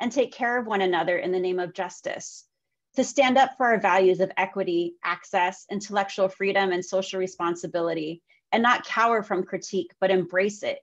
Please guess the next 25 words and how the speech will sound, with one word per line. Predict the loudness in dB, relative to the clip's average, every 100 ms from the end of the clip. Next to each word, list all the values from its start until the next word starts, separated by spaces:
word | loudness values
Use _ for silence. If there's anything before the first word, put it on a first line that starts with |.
| 0
and | 2
embrace | 2 2 2 2 0
resistance. | -2 -2 -6 -8 -10 -12 -20 -20 _ _ _ _
For | 0
resistance | 2 2 0 -4 -4 -6 -4
is | -4 -2
the | 0
reward, | 2 4 4 4 2 0
and | -2
when | 0
we | -2
build | -2 -2 -2 -4
communities | -4 0 0 0 -2 -2
of | -6 -4
resistance, | -6 -8 -10 -4 -4 -4 -10 _ _ -4
we | -4
sustain | -2 -4 0 2 4
ourselves | 2 4 4 4 0 -2
and | 0
know | 4 4
that | 4 2
we | -2
are | -2
not | -2 -2
alone. | -4 -4 -4 -6 -10